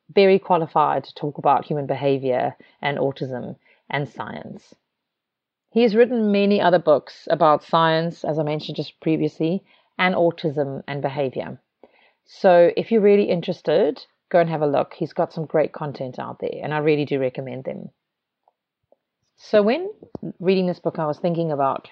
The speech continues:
who is it for? Who's our audience of this book? And I would say, I think it's for an audience who's interested in understanding human behaviour.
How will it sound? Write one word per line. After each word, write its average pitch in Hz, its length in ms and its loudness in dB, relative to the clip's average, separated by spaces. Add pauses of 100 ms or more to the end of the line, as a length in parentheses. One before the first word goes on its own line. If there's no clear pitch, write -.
(140)
who 190 420 0
is 170 140 -4
it - 100 -4 (100)
for? 127 420 -4
Who's 240 200 2
our 302 140 -2
audience 139 580 2
of - 140 -10
this - 160 -4 (100)
book? - 280 -6 (1160)
And 208 120 -2
I 277 180 0
would 339 180 2
say, 151 580 0 (580)
I 170 80 -2
think 220 240 2
it's 247 160 0
for 208 160 0
an 196 80 -2
audience 165 640 2 (220)
who's 185 180 2
interested 180 400 -2
in - 80 -6
understanding 151 460 -6
human 147 240 -4
behaviour. 135 600 -4